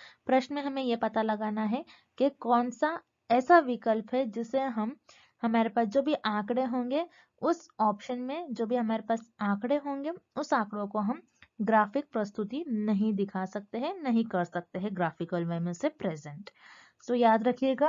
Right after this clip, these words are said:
हिस्टोग्राम, बार चार्ट and frequency polygon।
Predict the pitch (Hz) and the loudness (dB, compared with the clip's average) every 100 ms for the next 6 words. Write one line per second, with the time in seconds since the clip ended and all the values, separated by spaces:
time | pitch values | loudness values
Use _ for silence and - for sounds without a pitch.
0 | 339 - 220 - 247 277 262 269 285 302 | 0 -2 -4 -2 2 2 6 4 4 0
1 | _ - _ _ 180 214 214 277 - 262 | _ -20 _ _ 4 8 8 6 2 2
2 | 254 262 - - 233 262 - 240 214 226 | 2 2 -4 -2 -2 0 -2 -2 2 2
3 | 208 233 202 190 170 165 160 | 2 -2 0 2 2 0 -4